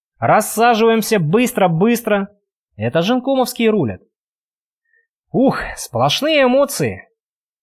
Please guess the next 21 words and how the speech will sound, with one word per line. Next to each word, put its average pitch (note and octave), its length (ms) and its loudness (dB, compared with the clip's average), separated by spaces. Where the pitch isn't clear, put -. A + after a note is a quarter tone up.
"Ну C#3+ 240 -2
что, E4+ 240 -2
Петр B3+ 280 2
Игнатьевич, G#3 720 -2
пошли G#3 420 0
и B3 40 2
мы, C#4 180 0
что F3+ 240 0
ли?" — G2+ 240 -6
предложил C#3 500 0
я. G#2+ 240 -6
"Иди, G#3 440 -2
Юра, B2+ 400 0
я A#2+ 180 0
помощника G3+ 560 0
тут F3 160 -2
оставлю, A#2+ 560 -2
проинструктировать E3+ 840 0
надо. B2+ 380 -4
Оружие, G3+ 600 2
машины. G3+ 720 0